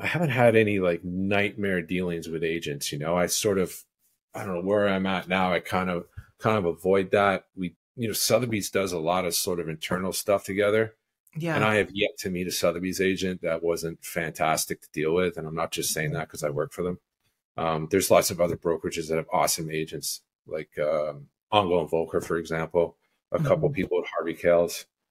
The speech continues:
Speaker 1: amazing.
Speaker 2: Yeah.
Speaker 1: Um, so, it, you know, but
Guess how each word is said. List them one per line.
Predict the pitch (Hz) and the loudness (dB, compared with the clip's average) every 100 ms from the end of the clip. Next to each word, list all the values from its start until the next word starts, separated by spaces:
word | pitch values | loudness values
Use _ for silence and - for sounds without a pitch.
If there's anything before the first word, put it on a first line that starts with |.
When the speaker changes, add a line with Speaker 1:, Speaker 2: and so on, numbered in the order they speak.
| _ - | _ -8
Speaker 1:
amazing. | 87 82 82 80 80 80 _ _ _ _ _ _ - | -4 -2 -2 -2 -4 -6 _ _ _ _ _ _ -6
Speaker 2:
Yeah. | 147 143 - | 0 2 2
Speaker 1:
Um, | 123 | -2
so, | - 90 85 - | 0 0 -2 0
it, | 107 104 | 0 2
you | 101 | 2
know, | 87 76 _ | 0 -2 _
but | 104 92 - | 6 6 4